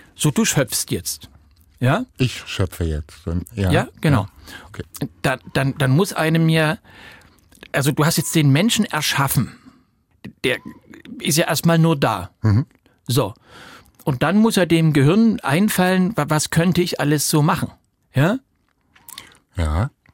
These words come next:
Speaker 1: Und das, und das geschieht ja nacheinander. Das sind ja jetzt nicht parallel,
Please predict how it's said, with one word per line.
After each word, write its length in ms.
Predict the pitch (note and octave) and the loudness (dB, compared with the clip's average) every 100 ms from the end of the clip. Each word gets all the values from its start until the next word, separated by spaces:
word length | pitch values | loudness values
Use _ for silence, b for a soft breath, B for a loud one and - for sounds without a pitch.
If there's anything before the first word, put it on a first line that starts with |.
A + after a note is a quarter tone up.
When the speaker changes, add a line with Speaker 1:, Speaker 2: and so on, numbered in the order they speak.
| - | -2
Speaker 1:
Und 100 | D3 | 0
das, 200 | C3+ - | 0 0
und 160 | C3 D3 | 0 0
das 160 | - | 0
geschieht 400 | D#3 - F3+ F3+ | -2 0 -2 0
ja 240 | F3 D#3+ D#3+ B B B B - | 0 0 -4 B B B B 0
nacheinander. 800 | B2+ C3+ D3+ C#3 D3+ D#3+ G2 - - | 2 2 2 4 4 2 0 -6 -6
Das 180 | B2+ - | -4 0
sind 180 | D3 C#3+ | 0 0
ja 320 | D3 C#3 C#3 | 0 2 0
jetzt 400 | C3+ B2 C3 - | 0 0 0 0
nicht 160 | C#3+ - | -2 0
parallel, 540 | C#3 B2 C3+ G3 B2+ | 0 2 2 2 -2